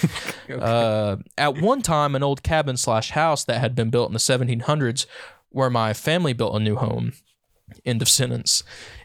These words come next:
Speaker 2: "It was told that the cabin was used as a hospital or morgue, whichever the case would have been at the time. Anyway,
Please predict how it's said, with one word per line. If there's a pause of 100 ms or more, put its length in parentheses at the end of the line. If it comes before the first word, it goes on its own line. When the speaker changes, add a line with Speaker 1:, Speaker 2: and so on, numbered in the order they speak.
Speaker 2:
"It
was
told
that
the
cabin
was
used
as
a (100)
hospital
or
morgue, (960)
whichever
the
case
would
have
been
at
the
time. (800)
Anyway,